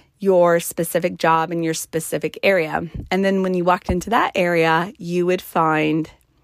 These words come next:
again, you'd be handed these policy manuals.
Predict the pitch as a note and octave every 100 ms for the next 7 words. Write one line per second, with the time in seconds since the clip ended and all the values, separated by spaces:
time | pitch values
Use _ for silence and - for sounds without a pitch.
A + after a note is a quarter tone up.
0 | - - E3+ E3+ D3+ D3 D3+ E3 F3+ F3+
1 | F3 F3 C#4+ A#3+ F#3 F#3 D#3+ D#3 - -
2 | F3+ E3 F3+ E3 D#3+ D3 B2+ -